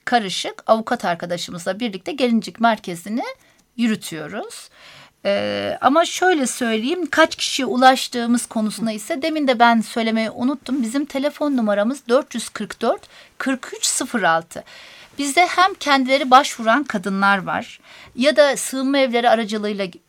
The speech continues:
yönlendirilenler var. Ee, ya da gerçekten, e, hiç böyle duya duya gelip bize ulaşan kadınlar da var. Aynı zamanda da telefon numaramızı yedi yirmi dört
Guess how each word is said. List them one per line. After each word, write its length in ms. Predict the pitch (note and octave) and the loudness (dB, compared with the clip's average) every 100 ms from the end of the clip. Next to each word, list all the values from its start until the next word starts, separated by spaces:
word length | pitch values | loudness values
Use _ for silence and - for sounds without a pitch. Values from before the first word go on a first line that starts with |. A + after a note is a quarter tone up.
| _ - | _ -8
yönlendirilenler 1160 | F3 F#3+ F#3 F#3+ F3+ F#3+ F3+ F3+ F#3+ G3 F#3 | -4 0 0 0 -2 -4 -4 -4 -4 -4 -4
var. 220 | D#3+ A#3+ - - - - | -2 -4 -6 -12 -20 -18
Ee, 100 | - | -10
ya 280 | C4+ B3+ E4 | -4 2 4
da 60 | D4+ | 4
gerçekten, 800 | D4+ D#4+ - D4 - D#4 E4+ D#4+ | 4 2 0 -8 -2 0 2 0
e, 360 | A#3+ A#3+ A#3+ A#3+ | -2 0 0 -2
hiç 360 | - - - | -6 -12 0
böyle 260 | C#4+ C4 B3+ - _ _ - | 4 4 2 -4 _ _ -4
duya 320 | C4+ D4+ B3 | 4 4 4
duya 220 | B3 B3+ | 2 0
gelip 340 | A3 A3+ B3 - _ - | 0 -2 -2 -6 _ -12
bize 280 | G3 A3+ A3 | -6 -4 -4
ulaşan 640 | G#3+ G#3 - B3+ C4 A3 - - | -2 -4 0 2 2 0 -6 -10
kadınlar 640 | G3+ A3 A3 A#3 A#3+ F#3+ | -6 -2 2 4 4 2
da 120 | F3 | 0
var. 200 | G3 G#4+ - - - - | 0 0 -4 -20 -20 0
Aynı 320 | - E4 D4 A#3 | 6 6 6 2
zamanda 480 | A#3+ G#3+ G3+ G#3+ | 2 2 0 0
da 80 | C#4 | 0
telefon 520 | D4+ B3 A#3+ C4 C#4+ | 0 -2 -2 0 0
numaramızı 580 | A#3+ G3 F3+ F3 E3+ - | 0 0 -4 -6 -8 -8
yedi 360 | B3+ G#3+ A3 C#4+ | -4 -2 -2 -2
yirmi 340 | C4 G3+ F3+ | -2 -4 -6
dört 220 | F3+ F3 | -6 -6